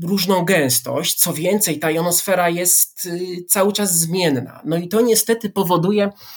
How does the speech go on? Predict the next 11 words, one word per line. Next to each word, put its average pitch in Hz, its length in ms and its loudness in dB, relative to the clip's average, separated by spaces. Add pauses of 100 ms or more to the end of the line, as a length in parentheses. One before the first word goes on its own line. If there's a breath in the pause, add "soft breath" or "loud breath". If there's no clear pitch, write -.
(560 loud breath)
że 175 580 2 (420 loud breath)
zniekształca 180 920 0
nam 139 180 0
się - 200 0
obraz, 151 720 2
y, 156 280 2
radiowy, 156 520 2
szczególnie 165 540 -2
na 160 100 0
falach 160 360 0
metrowych, 151 720 0